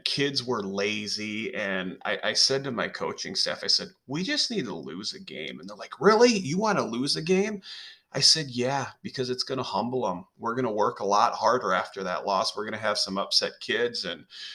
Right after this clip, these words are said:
sure enough, it, it was a Wahlert team. They beat us in baseball seventeen to three, and they were not any good.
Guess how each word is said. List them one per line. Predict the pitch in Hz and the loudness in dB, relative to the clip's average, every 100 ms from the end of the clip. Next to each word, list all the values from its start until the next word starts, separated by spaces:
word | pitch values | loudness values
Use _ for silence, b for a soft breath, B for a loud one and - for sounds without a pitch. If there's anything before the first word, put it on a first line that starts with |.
| B - | B 2
sure | - 156 139 | 4 8 8
enough, | 123 131 135 - | 8 8 8 4
it, | 104 | 2
it | 131 | 4
was | 131 123 | 6 4
a | 110 | 2
Wahlert | 104 98 110 107 - | 0 0 2 -2 -4
team. | - 95 90 82 92 - _ _ - | -6 -6 -8 -10 -12 -16 _ _ -12
They | 113 110 | -4 -4
beat | 107 113 113 | -4 -6 -2
us | 107 - 92 | 2 2 2
in | 101 | -2
baseball | 92 92 - - 87 - | -4 -2 -2 0 -2 4
seventeen | - - 110 101 113 - - 101 98 95 | 6 6 4 0 -6 -6 -8 -6 -8 -8
to | |
three, | - - 69 82 92 71 76 - 101 | -12 -18 -12 -8 -6 -8 -12 -12 -8
and | 87 78 76 69 - | -6 -6 -8 -14 -12
they | 101 95 - | -4 -4 -2
were | 139 | -4
not | 107 98 82 76 | -2 -2 -4 -4
any | 82 90 - | -10 -12 -12
good. | 62 82 76 - | -6 -4 -4 -8